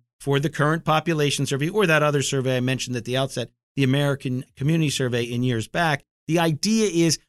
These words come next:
those surveys must be missing lots of people. There was a Yale study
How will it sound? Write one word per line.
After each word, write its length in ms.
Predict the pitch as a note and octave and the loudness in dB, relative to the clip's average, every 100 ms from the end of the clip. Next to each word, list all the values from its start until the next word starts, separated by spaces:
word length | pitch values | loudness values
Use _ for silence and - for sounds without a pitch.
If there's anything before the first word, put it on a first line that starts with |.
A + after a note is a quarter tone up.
| - | -10
those 440 | B2+ D#3 F#3 G3 | 0 4 4 4
surveys 460 | - F#3 E3 D#3 B2 | 2 2 2 0 0
must 520 | B2+ C3+ E3+ G3 - | 0 4 4 2 0
be 120 | F3+ | 0
missing 480 | E3 E3 - A#2 A2+ _ _ | 2 2 0 -2 -4 _ _
lots 460 | A#2 C3 C#3+ C#3+ - | -4 0 2 0 -4
of 120 | C3 | -4
people. 260 | D3+ A#2 F#2+ | -2 -2 -4
There 140 | B2 | -4
was 140 | A#2+ C3+ | -4 -4
a 60 | |
Yale 480 | A2+ B2 C#3 D#3 D3+ | -6 -2 0 0 0
study 500 | - D3+ C#3 C#3+ | -2 -2 0 -2